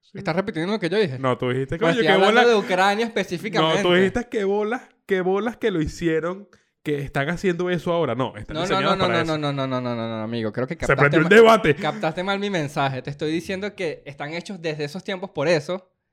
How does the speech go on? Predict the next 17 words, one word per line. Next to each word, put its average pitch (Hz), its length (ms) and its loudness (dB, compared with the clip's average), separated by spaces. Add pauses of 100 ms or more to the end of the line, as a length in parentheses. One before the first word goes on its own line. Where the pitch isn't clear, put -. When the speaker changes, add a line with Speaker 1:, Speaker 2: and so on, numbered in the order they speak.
(220)
Speaker 2:
y 156 80 -10
que 139 100 -4
por 139 120 -6
eso 139 120 -16
son 220 280 -8
tan 143 160 -6
profundas 127 480 -8
y 151 160 -6
que 151 100 -8
Speaker 1:
Ah, 151 60 -4
Speaker 2:
ahora 190 400 -2
Speaker 1:
ok. - 60 -14
Speaker 2:
las 135 200 -6
están 139 240 -12
usando 175 320 -10
nuevamente 160 540 -8
para 113 800 -4